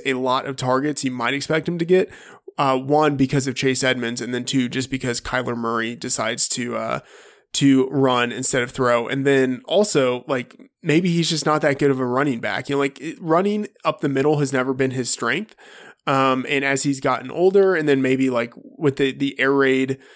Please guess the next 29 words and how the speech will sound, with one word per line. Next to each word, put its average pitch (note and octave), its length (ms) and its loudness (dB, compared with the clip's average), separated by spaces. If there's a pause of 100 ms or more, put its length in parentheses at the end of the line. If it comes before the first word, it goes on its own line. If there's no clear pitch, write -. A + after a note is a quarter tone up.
(300)
system, D#3 720 0 (160)
like, C#3+ 200 -2
maybe C#3 260 0
they're C#3+ 180 4
just C3+ 180 -4
not B2+ 200 0
very C#3 260 2
good C3 220 2
at A#2+ 120 0
running B2+ 360 -4
the D3+ 80 -2
ball D#3 360 2
in C#3 180 -8
general. C3+ 300 0
Maybe C3+ 240 0
they B2+ 120 -2
don't B2+ 180 -2
do B2+ 200 -2
it B2+ 80 -2
all A#2+ 160 -2
that A#2 180 -2
often. C3+ 400 -4
So C3+ 180 2
it's C3 80 0
just C3+ 200 -2
a C#3 40 -6
question B2+ 320 -4
of, B2 100 -12
like, A#2+ 300 -6